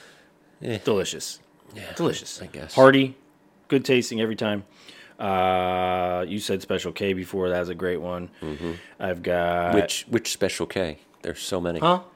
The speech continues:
Speaker 2: Oh, yeah, because they have the ones
Speaker 1: Yeah.
Speaker 2: with, like, the dried fruit in it.
Speaker 1: Yep.
Speaker 2: No, just regular
Speaker 1: Okay.
Speaker 2: Special K.
Speaker 1: There's,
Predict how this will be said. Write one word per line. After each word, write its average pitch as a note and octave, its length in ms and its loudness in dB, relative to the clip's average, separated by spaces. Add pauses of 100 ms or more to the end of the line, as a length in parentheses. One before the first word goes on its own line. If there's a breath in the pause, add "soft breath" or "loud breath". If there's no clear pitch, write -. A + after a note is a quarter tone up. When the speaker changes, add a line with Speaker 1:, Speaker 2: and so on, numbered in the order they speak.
(220 soft breath)
Speaker 2:
Oh, B2 360 6
yeah, A2 240 4
because G2+ 320 -4
they G2 100 0
have F#2 160 -2
the F#2 60 -4
ones F2+ 180 -4
Speaker 1:
Yeah. D2+ 80 -4
Speaker 2:
with, E2+ 80 -10
like, F2 100 -4
the F#2 80 -6
dried F2+ 340 0
fruit G2+ 360 -6
in F#2 100 -8
it. F#2 160 -6
Speaker 1:
Yep. D#2+ 180 -4
Speaker 2:
No, E2 280 -10
just B2 180 -8
regular G2+ 440 -2
Speaker 1:
Okay. - 280 -8
Speaker 2:
Special F#2+ 240 -8
K. - 120 0
Speaker 1:
There's, G2 280 4